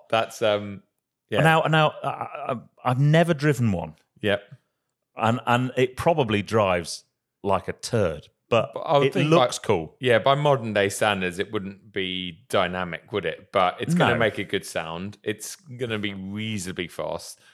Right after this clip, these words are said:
Speaker 1: 'cause even though it's a big tank, it probably
Speaker 2: And it's,
Speaker 1: weighs a lot
Speaker 2: it,
Speaker 1: less than
Speaker 2: it's got a massive boot, so it's super practical.
Speaker 1: Yep,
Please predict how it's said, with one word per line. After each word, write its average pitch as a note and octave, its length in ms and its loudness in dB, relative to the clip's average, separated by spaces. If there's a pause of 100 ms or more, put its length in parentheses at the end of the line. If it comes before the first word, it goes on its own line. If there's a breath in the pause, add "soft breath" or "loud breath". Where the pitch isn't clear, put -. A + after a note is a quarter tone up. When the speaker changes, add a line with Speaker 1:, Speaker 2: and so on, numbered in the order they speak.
(140 soft breath)
Speaker 1:
'cause F#2+ 160 -4
even G2 180 -4
though F2+ 80 0
it's F2+ 140 -6
a F#2 40 -8
big F2 240 -8
tank, F2 320 -6
it - 100 -16
probably C#3+ 220 -2
Speaker 2:
And D#2+ 100 -4
it's, F2+ 140 0
Speaker 1:
weighs F2 100 -6
a F2 60 -4
lot F2 100 -4
Speaker 2:
it, A2+ 80 -2
Speaker 1:
less E2+ 280 -6
than E2 120 -10
Speaker 2:
it's - 140 -6
got - 340 -2
a F#4+ 80 -10
massive F4+ 1040 0
boot, F#2+ 320 -8
so B2 100 -10
it's A#2 100 -12
super E3+ 240 -10
practical. - 440 -12
Speaker 1:
Yep, F#2+ 280 2